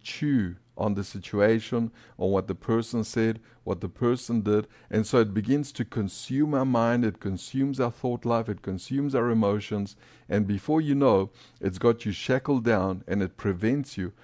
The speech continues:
from enjoying true freedom and peace. Because now you're trying, you're just rehearsing this over and over in your mind.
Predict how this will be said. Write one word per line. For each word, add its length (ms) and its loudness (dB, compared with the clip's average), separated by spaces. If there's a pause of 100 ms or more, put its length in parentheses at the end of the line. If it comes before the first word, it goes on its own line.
(120)
from 240 0
enjoying 680 0
true 220 -4
freedom 500 -2 (180)
and 220 -6
peace. 440 -12 (280)
Because 320 -2
now 220 4
you're 180 2
trying, 480 0
you're 160 -4
just 380 -6 (200)
rehearsing 640 -2
this 200 -4
over 280 0
and 100 -2
over 420 -2 (360)
in 160 -2
your 140 0
mind. 380 -6